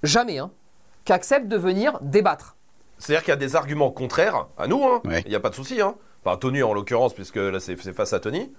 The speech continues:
Speaker 2: Et,
Speaker 1: Mais ils
Speaker 2: et
Speaker 1: veulent
Speaker 2: on
Speaker 1: pas les donner publiquement.
Speaker 2: Mais non, mais on a... en plus, je... la, la vérité, c'est Majid qui passait coup de fil.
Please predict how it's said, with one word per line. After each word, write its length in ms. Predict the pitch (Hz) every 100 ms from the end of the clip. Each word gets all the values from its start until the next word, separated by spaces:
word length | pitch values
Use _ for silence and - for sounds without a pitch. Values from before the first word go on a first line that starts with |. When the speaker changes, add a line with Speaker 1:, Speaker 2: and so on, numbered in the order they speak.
| - - - - - -
Speaker 2:
Et, 600 | 98 98 98 98 98 95
Speaker 1:
Mais 60 | 175
ils 40 |
Speaker 2:
et 0 |
Speaker 1:
veulent 120 | 233
Speaker 2:
on 40 | 247
Speaker 1:
pas 120 | 330
les 100 | 302
donner 240 | 302 311
publiquement. 460 | 302 294 277 233 165
Speaker 2:
Mais 100 | 165
non, 220 | 302 320
mais 60 | 123
on 80 | 135
a... 200 | 143 -
en 120 | 131 131
plus, 200 | 226 - - -
je... 140 | 135
la, 260 | 123 135 135
la 60 |
vérité, 260 | 147 165 185
c'est 120 | 165
Majid 320 | 156 160 165 -
qui 100 | 110
passait 220 | 117 131
coup 100 | 127
de 60 | -
fil. 180 | 107